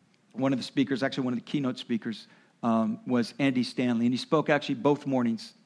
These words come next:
the first morning, the second morning. And, um, and in both, at the end of both those, he left us with a challenge, um, with two questions. And he said, "When, if you,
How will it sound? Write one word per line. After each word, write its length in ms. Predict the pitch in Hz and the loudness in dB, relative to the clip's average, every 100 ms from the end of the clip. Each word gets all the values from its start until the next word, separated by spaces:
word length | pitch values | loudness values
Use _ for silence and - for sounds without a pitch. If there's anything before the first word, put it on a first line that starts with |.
| _ _ - | _ _ -10
the 100 | 120 | -4
first 300 | 147 139 143 | 2 2 0
morning, 220 | 135 127 | -2 -2
the 60 | 113 | -2
second 360 | 139 131 127 | -4 -6 -6
morning. 300 | 123 113 107 - - - - - | -4 -2 -4 -10 -20 -20 -20 0
And, 360 | 143 143 139 147 | 4 4 4 4
um, 340 | 135 131 113 - - - | 4 4 -2 -12 -8 2
and 120 | 151 | 2
in 220 | 160 120 - | 2 0 4
both, 400 | 202 220 208 - - - _ - | 4 4 -2 -16 -20 -20 _ 0
at 120 | 147 | 2
the 140 | 160 | 4
end 100 | 170 | 4
of 100 | 165 | 4
both 160 | 147 170 | 2 2
those, 180 | 151 139 | 2 4
he 80 | 151 | 4
left 200 | 185 196 | 4 2
us 140 | 185 | -2
with 160 | 175 165 | -2 -2
a 60 | |
challenge, 680 | 127 - 143 135 113 104 - - - | -2 0 4 4 2 -2 -8 -12 0
um, 160 | 135 139 | 2 4
with 180 | 147 | 2
two 200 | - 254 | 2 2
questions. 720 | - - 170 160 - 107 - - - - | 2 2 2 2 -2 -6 -12 -14 -20 -6
And 80 | 143 | 0
he 60 | 151 | 2
said, 260 | 165 170 | 4 4
"When, 160 | 151 165 | 4 4
if 140 | 175 160 | 4 4
you, 140 | 220 | 4